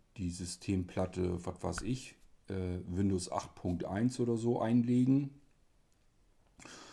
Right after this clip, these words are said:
Und wenn er das gemacht hat, dann kann ich ihm sagen, ja, und jetzt starte neu das System.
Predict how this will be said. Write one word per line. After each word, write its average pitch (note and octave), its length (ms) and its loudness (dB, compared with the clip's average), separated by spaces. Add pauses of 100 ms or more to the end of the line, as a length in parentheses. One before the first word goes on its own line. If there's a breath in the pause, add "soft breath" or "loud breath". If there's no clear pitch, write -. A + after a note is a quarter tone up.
(460 loud breath)
Und G#2+ 520 0
wenn G#2 120 4
er G#2 60 4
das G2 180 0
gemacht F2+ 340 -4
hat, A2 140 -4
dann A2+ 100 -4
kann F#2+ 180 -4
ich F2 120 -6
ihm F#2+ 120 0
sagen, F2+ 400 -4
ja, F2+ 80 -2
und E2+ 140 -8
jetzt F2 140 -10
starte D#2+ 400 -8
neu G2+ 220 -2
das E2+ 200 -8
System. - 460 -14